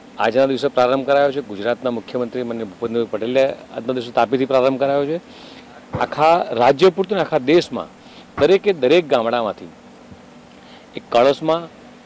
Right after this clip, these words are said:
એક માટી સ્વરૂપે પોતાના ગામની માટી, એટલે મેરી દે-, મેરી દેશ કી મિટ્ટી, આ માટીનો કાર્યક્રમ થશે અને સાથે સાથે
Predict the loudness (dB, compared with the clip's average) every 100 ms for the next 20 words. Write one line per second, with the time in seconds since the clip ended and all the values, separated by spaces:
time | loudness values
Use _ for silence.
0 | -18 -10 -4 -2 0 -2 0 -2 -2 -4
1 | -8 -10 -20 -20 -20 -20 -20 -20 -20 -20
2 | -12 0 2 2 2 0 2 2 2 2
3 | -2 -6 -14 -18 -12 -6 -6 -4 -4 -6
4 | -6 -6 -4 -2 -4 -4 -4 -4 -4 -6
5 | -8 -14 -20 -20 -20 -20 -20 -8 -6 -2
6 | -2 0 2 2 2 2 -4 -6 -4 -2
7 | -2 -4 -2 0 0 -2 -4 -6